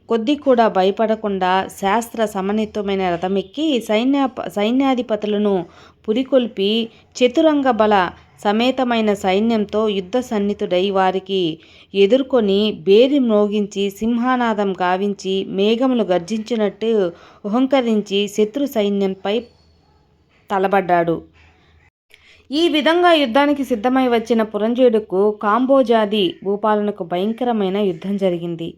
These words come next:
ఆ యుద్ధంలో రధికుడు రధికునితోనూ, అశ్వ సైనికుడు అశ్వ సైనికునితోనూ, గజ సైనికుడు గజ సైనికుడితోనూ, పదాంత పదాతి సైనికులతోనూ,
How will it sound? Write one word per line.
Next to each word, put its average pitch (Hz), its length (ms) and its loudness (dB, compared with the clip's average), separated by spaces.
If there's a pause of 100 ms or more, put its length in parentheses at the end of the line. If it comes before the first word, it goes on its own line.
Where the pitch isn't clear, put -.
(140)
ఆ 196 140 0
యుద్ధంలో 190 640 0
రధికుడు 196 680 0 (460)
రధికునితోనూ, 240 960 2 (840)
అశ్వ 226 300 0
సైనికుడు 247 840 2
అశ్వ 196 260 -2
సైనికునితోనూ, 233 1040 0 (180)
గజ 208 120 2
సైనికుడు 220 800 0
గజ 190 140 0
సైనికుడితోనూ, 208 960 -2
పదాంత 220 520 -4
పదాతి 220 560 -2
సైనికులతోనూ, 196 960 -4